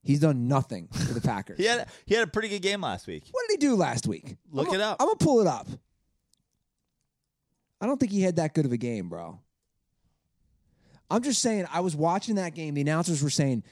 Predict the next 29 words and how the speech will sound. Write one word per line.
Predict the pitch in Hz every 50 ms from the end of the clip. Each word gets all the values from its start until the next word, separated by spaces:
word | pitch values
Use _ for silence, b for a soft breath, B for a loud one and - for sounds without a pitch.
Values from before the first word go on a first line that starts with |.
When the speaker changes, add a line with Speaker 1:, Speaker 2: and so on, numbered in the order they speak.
| b b b b
Speaker 1:
"Jimmy | b - 226 214 202
Graham | 165 170 160 151 147 139 135 123 - - _ _ _ _ _ _ _ _ _ _ _ _ _ _ _ _ _ _ -
has | 156 156 143 -
completely | 151 135 - - 233 196 156 131
lost | 120 117 113 110 - - -
the | -
step." | - - 190 151 104 110
I |
mean, | 143 143 123 B B B B B B
y-, | 120 131 135 -
you | 185 185 190 208 226 226
gotta | 269 247 196
remember, | 151 151 190 208 185 147
dude, | 127 123 135
he's | 208 104
been | 202 170
playing | - - 208 185 160
since | - 117 -
two | - 160 147
thousand | 151 127 120 120 107 92 90
ten. | - 107 135 131 85 - - - - - _ _ _ _ _ _ _ _ _ _ _ _ _ _ _ _ _ _ _ _ _ _ _ _ _ _ _ _ _ _ _ _ _ _ _ _ _ _ _ _ _ _ _ _ _ _ _ _ _ _ _ _ _ _ _ _ _ _ _ _ _ _ _ _ _
Jimmy | - 214 233 277
Graham | 269 277 262 240
has | 214 165
twenty-two | - - - 220 220 208 - 214 175
catches | - 185 170 160 - 135 120
this | 117 110
whole | - - 151 135 113
year. | 104 113 117 98 69 - - -